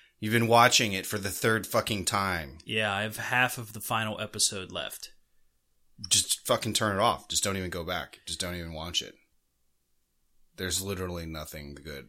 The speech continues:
Speaker 1: about it.
Speaker 2: I know, but I just have to, to say I did.
Speaker 1: Okay, fine. Um, well, Rick Bowness agrees to a two-year contract to return as the coach of the Dallas Stars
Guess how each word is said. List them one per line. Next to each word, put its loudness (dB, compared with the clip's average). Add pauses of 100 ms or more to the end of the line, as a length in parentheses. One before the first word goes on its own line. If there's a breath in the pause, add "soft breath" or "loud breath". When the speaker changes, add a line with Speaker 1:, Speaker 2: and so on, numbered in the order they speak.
Speaker 1:
about -10
it. -14 (320)
Speaker 2:
I -10
know, -12
but -8
I -4
just -4
have -8
to, -12
to -10
say 2
I -18
did. -14 (640)
Speaker 1:
Okay, -4
fine. -14 (420 soft breath)
Um, 0 (600)
well, 2
Rick 6
Bowness 4 (600 soft breath)
agrees 2
to 4
a -2
two-year 2
contract -2
to -4
return 0
as 0
the -2
coach 0
of -6
the -2
Dallas 4
Stars 0